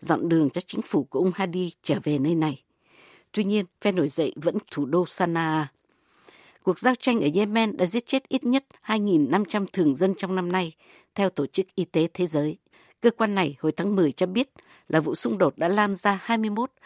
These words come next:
trong tất cả hai tỉnh của Yemen, tạo ra một cuộc khủng hoảng y tế và nhân đạo, đã buộc hàng ngàn người dân Yemen phải chạy đi lánh nạn.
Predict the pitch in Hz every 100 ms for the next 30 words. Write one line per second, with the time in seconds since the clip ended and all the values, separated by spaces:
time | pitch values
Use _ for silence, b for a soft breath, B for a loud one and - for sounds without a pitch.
0 | b b - 202 - - 160 - 214 190
1 | - 135 - 151 165 185 185 170 _ B
2 | B B - 170 165 226 214 - 156 -
3 | 151 139 147 - 208 - 170 185 - 147
4 | 185 175 143 - b b b b 160 165
5 | - 151 160 143 165 165 147 160 151 -
6 | - 175 202 180 175 185 180 185 165 -
7 | 131 - 135 - 170 151 - 160 170 139